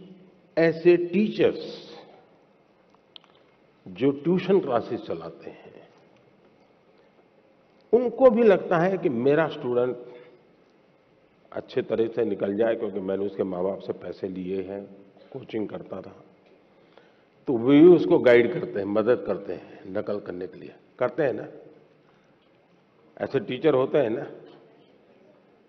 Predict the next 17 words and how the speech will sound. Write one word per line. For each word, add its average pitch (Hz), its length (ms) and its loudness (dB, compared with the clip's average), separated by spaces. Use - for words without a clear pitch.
नहीं 127 180 4
होते? 107 260 2
तो 110 60 -18
बोलिए 123 380 4
ना। 151 180 4
हाँ। 113 380 -2
और 170 160 6
उसके 214 320 2
कारण 147 380 6
भी 139 360 6
दूसरा 165 340 2
मैंने 196 240 6
देखा 143 320 4
है 165 160 4
कि 156 340 -10
कुछ 185 140 0
स्टूडेंट 131 600 0